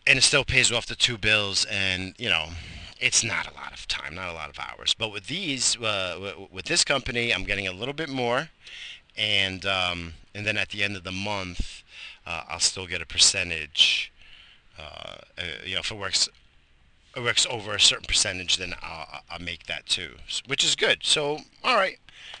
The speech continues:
that's great. Makes me happy. Makes me happy. And then I have two, uh, two. So next week I'm gonna be very happy 'cause I'm gonna be working so much. I'm gonna put in, like, eighty <laughs> hours next week. I'm gonna be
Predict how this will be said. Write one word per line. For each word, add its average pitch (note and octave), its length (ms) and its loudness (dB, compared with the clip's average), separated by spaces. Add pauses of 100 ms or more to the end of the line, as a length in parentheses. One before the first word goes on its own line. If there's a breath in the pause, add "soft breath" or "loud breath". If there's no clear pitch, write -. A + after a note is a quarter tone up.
(120)
that's C#3+ 200 4
great. F2 240 -4 (440 loud breath)
Makes A#2+ 240 4
me G2+ 100 -4
happy. - 400 -12 (800 soft breath)
Makes A#2 340 4
me F#2 100 -6
happy. - 280 -8
And D#3 180 4
then E3 120 4
I C#3+ 60 4
have C#3 340 2
two, B2+ 380 4
uh, A2+ 200 2
two. A2+ 300 -4
So - 140 2
next A3+ 240 4
week A#2 140 4
I'm A#2+ 60 4
gonna A2+ 100 2
be G2+ 100 2
very A#2 260 8
happy F2+ 300 0
'cause G#2+ 200 0
I'm A#2 80 -2
gonna B2 120 -2
be G#2+ 140 0
working G2+ 300 -2
so G#2 240 6
much. - 340 -6 (340 loud breath)
I'm C#3 100 -4
gonna C#3+ 140 8
put B2+ 240 4
in, A#2+ 180 2
like, G2+ 240 4
eighty A#2+ 320 6
<laughs> G2+ 60 0
hours A2 320 2
next A2 300 2
week. G#2+ 200 -4
I'm G#2+ 80 -4
gonna A2+ 120 -4
be G#2+ 160 -6